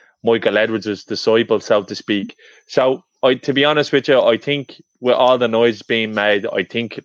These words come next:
this is just a bit of posturing from Norwich. I think it'll happen. Uh, like Grizz said, they're not gonna keep three left backs at the club in the,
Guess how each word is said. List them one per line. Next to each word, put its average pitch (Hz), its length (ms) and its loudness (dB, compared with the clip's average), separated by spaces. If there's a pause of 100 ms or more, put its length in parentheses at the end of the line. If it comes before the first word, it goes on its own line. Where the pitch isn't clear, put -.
(180)
this 107 180 0
is 101 80 -4
just - 220 -2
a 98 60 -8
bit 101 160 0
of 95 80 -6
posturing 101 460 0
from 98 180 -2
Norwich. 98 360 0
I 104 120 -2
think 123 240 -2
it'll 101 160 0
happen. 92 320 -4 (340)
Uh, 92 220 4 (460)
like 120 160 0
Grizz 104 260 0
said, 92 220 0
they're 104 100 2
not 107 140 0
gonna 98 200 -2
keep 95 340 -6 (480)
three 98 520 -2 (240)
left 98 240 -2
backs - 240 -4
at 92 100 -4
the - 80 -16
club 92 260 -4
in 95 120 -6
the, 92 160 -8